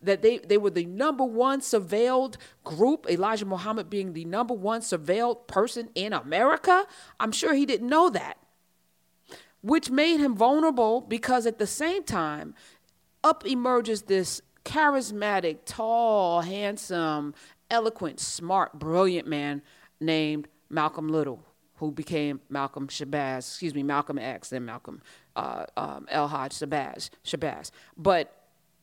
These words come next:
while he was gaining popularity, and it's interesting, you know, I, I,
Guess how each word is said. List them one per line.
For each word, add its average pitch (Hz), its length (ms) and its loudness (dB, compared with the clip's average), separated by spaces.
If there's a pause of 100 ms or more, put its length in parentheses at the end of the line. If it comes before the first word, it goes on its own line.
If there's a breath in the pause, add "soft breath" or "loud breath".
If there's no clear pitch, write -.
(280)
while 214 320 4
he 247 160 -2
was 233 220 0
gaining 220 400 -2
popularity, 180 920 -2 (440 loud breath)
and 226 140 0
it's 220 160 0
interesting, 190 540 -2
you 175 80 -6
know, 165 100 -2
I, 160 240 -2
I, 175 240 -4